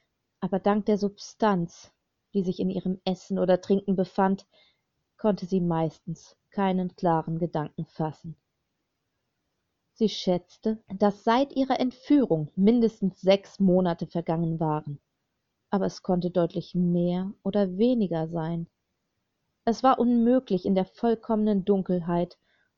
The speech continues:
und ohne jegliche Orientierung die Zeit im Auge zu behalten. Plötzliche Übelkeit kam wieder in ihr auf und ließ sie würgen.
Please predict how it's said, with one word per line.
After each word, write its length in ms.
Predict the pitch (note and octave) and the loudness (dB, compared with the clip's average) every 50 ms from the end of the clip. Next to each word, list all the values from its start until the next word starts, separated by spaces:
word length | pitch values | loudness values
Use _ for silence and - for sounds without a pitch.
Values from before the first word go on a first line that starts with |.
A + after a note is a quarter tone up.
| _ _ - | _ _ -4
und 140 | G3 F#3 - | -2 2 2
ohne 220 | F#3 F#3+ F#3+ F3+ | 4 4 4 4
jegliche 580 | E3+ E3 F#3 G#3 G#3+ G#3 G3+ F#3+ F#3+ - F#3+ - | 2 2 2 2 2 2 0 -2 -2 -2 -2 -2
Orientierung 840 | F3 F3+ F#3 F3+ F3 F3 F3 - - G3 G3+ F#3 F3 E3+ F3 F3 _ _ _ _ _ _ _ _ | 0 0 0 0 0 -2 -2 -2 0 0 2 2 0 -2 -4 -6 _ _ _ _ _ _ _ _
die 160 | - A3+ A3+ _ | -4 -4 -4 _
Zeit 380 | - - G#3 G#3+ G#3+ G#3 G#3 | -8 -6 -2 0 0 0 0
im 200 | G#3+ G3+ G#3 - | -2 -4 -2 0
Auge 320 | - E3 E3+ E3 E3 D#3 - | 0 0 2 2 0 -4 -4
zu 160 | - E3 D#3+ | -6 -6 -4
behalten. 600 | E3 D#3 D3+ D#3+ E3+ E3+ E3+ E3 _ - E3 - _ _ _ _ _ _ _ _ _ _ _ _ _ _ _ _ _ _ _ _ _ _ _ _ _ _ _ _ _ _ _ _ _ _ _ _ _ - | -2 -2 -2 -2 -2 -2 -4 -4 _ -10 -12 -12 _ _ _ _ _ _ _ _ _ _ _ _ _ _ _ _ _ _ _ _ _ _ _ _ _ _ _ _ _ _ _ _ _ _ _ _ _ -4
Plötzliche 560 | - G3+ F3+ F3+ - - F#3+ F3+ E3+ - - | 0 0 0 0 -2 -4 -4 -4 -4 -4 -4
Übelkeit 640 | - G3+ G3 F3+ F#3+ F3+ - - F#3 F3 F3 - | -2 0 2 2 2 2 2 2 0 0 0 0
kam 220 | - F#3+ F3+ F#3 F3+ | -2 -2 0 0 0
wieder 240 | F3+ F#3 F#3 E3+ F#3+ | 2 2 2 2 2
in 160 | F#3 F3+ F3+ | 2 0 0
ihr 200 | F3+ - - - | 0 0 2 4
auf 220 | F3+ F3+ F3+ - | 4 4 4 2
und 180 | F#3+ F3+ E3+ - | 0 -2 -2 -2
ließ 200 | F#3 F#3 - - | -4 -4 -4 -4
sie 180 | F#3+ F3+ E3+ | -4 -4 -2
würgen. 440 | F3 F#3 F#3 F3+ F3+ - - F3 E3+ | 0 2 2 2 0 -2 -4 -6 -6